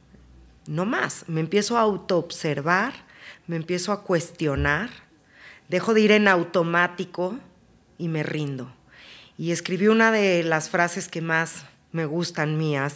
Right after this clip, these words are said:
que, que dice, "Me rendí con la frente besando el suelo y la espalda mirando al cielo. Ahí se abrieron las alas". Cuando nos rendimos, cuando nos autoobservamos, cuando nos cuestionamos, abrimos inmediatamente nuestras alas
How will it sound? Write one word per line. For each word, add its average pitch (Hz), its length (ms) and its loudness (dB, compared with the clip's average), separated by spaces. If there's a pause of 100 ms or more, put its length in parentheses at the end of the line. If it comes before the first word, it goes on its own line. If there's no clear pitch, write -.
(140)
que, 135 500 -6
que 151 120 -8
dice, 160 480 -4 (400)
"Me 175 160 -2
rendí 170 400 0
con 226 180 2
la 180 120 2
frente 170 500 0
besando 156 440 -2
el 147 100 -4
suelo 151 460 -4 (520)
y 170 120 -6
la 151 100 0
espalda 165 480 2
mirando 151 420 -2
al 135 100 -6
cielo. - 440 -12 (580)
Ahí 180 280 0
se 180 140 -6
abrieron 151 340 -2
las 131 200 -8
alas". - 480 -16 (680)
Cuando 170 240 -2
nos 170 180 -2
rendimos, 202 640 2
cuando 175 280 0
nos 165 200 -2
autoobservamos, 165 920 2
cuando 165 240 -4
nos 160 160 -6
cuestionamos, 165 760 -4 (240)
abrimos 196 640 0
inmediatamente 156 720 -2
nuestras 156 400 -6
alas 160 320 -2